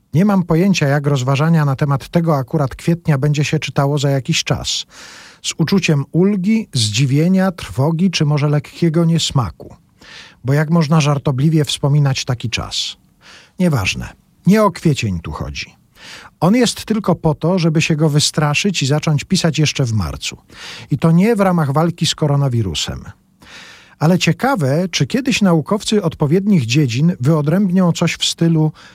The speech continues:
literatura epidemiczna albo poezja kwarantannowa. Ludzie siedzą w domach, to piszą książki, bo co mają robić?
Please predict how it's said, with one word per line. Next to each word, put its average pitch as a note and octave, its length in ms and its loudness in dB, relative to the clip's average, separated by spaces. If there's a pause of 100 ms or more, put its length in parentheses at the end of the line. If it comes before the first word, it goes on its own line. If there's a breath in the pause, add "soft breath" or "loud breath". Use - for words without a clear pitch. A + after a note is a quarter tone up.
(140)
literatura D3+ 680 0
epidemiczna D3 960 0
albo B2+ 400 -2
poezja D#3 480 0
kwarantannowa. A#2+ 1040 -2 (840 loud breath)
Ludzie F3+ 280 2
siedzą D#3 340 0
w A#2 80 -6
domach, A2 400 -4
to D#3+ 140 -2
piszą G#3 320 -2
książki, - 600 -4 (320)
bo C#3 100 0
co D3 140 0
mają D#2+ 340 -4
robić? - 540 -12